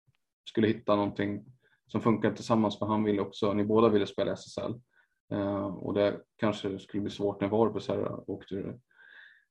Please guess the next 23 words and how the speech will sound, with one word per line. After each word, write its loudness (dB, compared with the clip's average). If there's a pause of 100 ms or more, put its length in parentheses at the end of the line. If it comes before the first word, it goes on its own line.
(140)
åkte 4
ur 10
då, 4
så -6
att -8
säga. 0
Men 0 (440)
hur 4
ser -2
framtiden 0
ut? -4
Nu 0
har 4
du 4
ett -4
avtal 4
som -2
sträcker -2
sig 2
två 0
säsonger -4
här. -4 (260)
Men 0